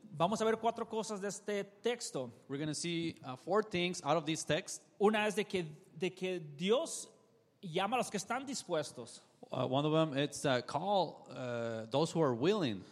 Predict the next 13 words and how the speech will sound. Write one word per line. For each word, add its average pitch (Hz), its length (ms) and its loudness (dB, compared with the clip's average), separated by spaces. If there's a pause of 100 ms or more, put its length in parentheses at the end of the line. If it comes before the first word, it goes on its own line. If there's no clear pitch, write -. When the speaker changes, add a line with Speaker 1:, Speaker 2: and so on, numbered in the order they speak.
(160)
Speaker 1:
No 180 340 2
solo 269 280 -2
los 269 180 -2
que 220 100 -4
son 226 180 -2
más 220 180 -4
inteligentes, 208 760 -4
no 214 300 -2
porque 247 280 -4
sabes 233 600 -2
más. 254 580 -4
Speaker 2:
Not 165 220 4
those, 190 280 4